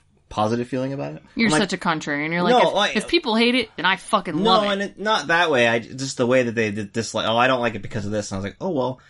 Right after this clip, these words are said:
Speaker 1: that happens to be the reason why I really like it." So
Speaker 2: Yeah.
Speaker 1: it ma-, it kind of just validates, like, "Okay, well, I can understand this is not for everybody, but it's definitely for me."
Speaker 2: Yeah.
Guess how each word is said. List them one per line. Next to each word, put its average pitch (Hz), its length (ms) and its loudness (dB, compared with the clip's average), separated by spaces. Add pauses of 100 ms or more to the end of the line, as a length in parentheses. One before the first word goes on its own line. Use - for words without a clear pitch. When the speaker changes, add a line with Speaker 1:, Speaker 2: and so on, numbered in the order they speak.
(160)
Speaker 1:
that 233 100 2
happens 190 240 2
to 156 40 -4
be 156 100 4
the 139 100 2
reason 123 260 2
why 104 140 2
I 92 40 -2
really 90 220 -10
like - 240 -12
it." - 140 -14
So 151 240 6
Speaker 2:
Yeah. 131 320 4
Speaker 1:
it 143 80 -6
ma-, 151 60 2
it 160 240 0
kind 160 180 0
of 123 80 0
just 127 220 0
validates, 107 500 0
like, 98 280 -6
"Okay, 107 280 -2
well, 107 300 0 (440)
I 139 120 2
can 131 160 -2
understand 113 440 0
this 104 160 -2
is 101 80 -2
not 101 180 -2
for 104 60 -2
everybody, 110 360 0
but 101 120 -6
it's 92 140 -16
definitely 147 380 -2
for 110 520 -2
me." 98 760 -6 (220)
Speaker 2:
Yeah. 302 360 -4